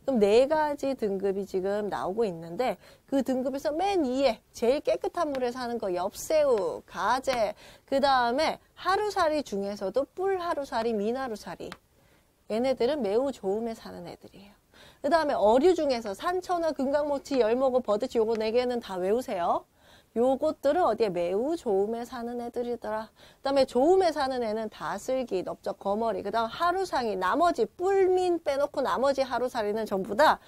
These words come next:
좋음에 살아요. 뿔 하루살이, 민 하루살이는 매우 좋음에 살고, 그 다음에 강 하루살이부터 시작해서 나머지 하루살이들은 어디에? 좋음에 살더라. 그 다음에 어류 다 외우셔야 돼요. 어류는 중요하니까. 쉬리, 갈견이, 은어, 쏘가리.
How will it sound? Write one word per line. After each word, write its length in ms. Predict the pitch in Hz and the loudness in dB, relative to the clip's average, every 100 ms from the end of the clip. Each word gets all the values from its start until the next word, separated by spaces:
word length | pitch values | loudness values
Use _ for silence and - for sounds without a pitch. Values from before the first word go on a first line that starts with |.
| - _ | -20 _
좋음에 400 | - 226 254 233 | -2 0 0 -4
살아요. 340 | 208 147 107 - _ _ _ _ _ _ _ _ _ _ _ _ | -6 -10 -10 -12 _ _ _ _ _ _ _ _ _ _ _ _
뿔 260 | 359 403 403 | 2 4 2
하루살이, 480 | 330 285 285 269 254 | 0 -2 0 0 0
민 220 | 220 302 | 0 0
하루살이는 500 | 302 277 240 240 269 | -2 -4 -2 0 4
매우 220 | 214 262 | 6 6
좋음에 240 | 262 233 | 4 0
살고, 480 | 208 190 185 285 220 - - _ | -2 -4 0 2 2 -2 -20 _
그 60 | 247 | 2
다음에 480 | 214 185 202 311 381 _ _ - | 2 4 2 0 -4 _ _ -4
강 320 | 226 277 370 | 0 2 0
하루살이부터 920 | 320 285 277 247 240 226 - 220 254 | -4 -4 -2 0 2 0 -2 -6 -6
시작해서 420 | 226 277 - 240 | -4 -6 -6 -6
나머지 400 | 220 165 - 359 | -4 -2 0 0
하루살이들은 800 | 320 285 262 262 247 247 262 339 | -2 -2 -4 -4 -4 -2 -2 -2
어디에? 340 | 285 190 190 160 | -2 -4 -4 -8
좋음에 460 | - 220 247 240 | -4 -4 -2 -4
살더라. 440 | 240 233 208 185 - | -8 -8 -8 -10 -6
그 60 | 262 | 0
다음에 340 | 302 254 170 - - _ | 0 0 -4 -12 -20 _
어류 320 | 240 359 392 | 6 8 6
다 220 | 294 254 | 6 4
외우셔야 460 | 285 294 285 262 240 | 4 2 0 -2 -2
돼요. 180 | 226 202 | 2 2
어류는 380 | 208 254 240 | 4 2 0
중요하니까. 500 | 220 196 202 170 - | -2 -6 -6 -8 -12
쉬리, 420 | - - 349 311 262 | -12 -4 -2 0 -4
갈견이, 560 | 196 180 202 185 254 - - | -6 -6 -4 -4 -4 -6 -10
은어, 320 | 190 175 180 | -10 -10 -14
쏘가리. 800 | - 220 233 240 185 139 - | -10 -8 -6 -6 -6 -8 -10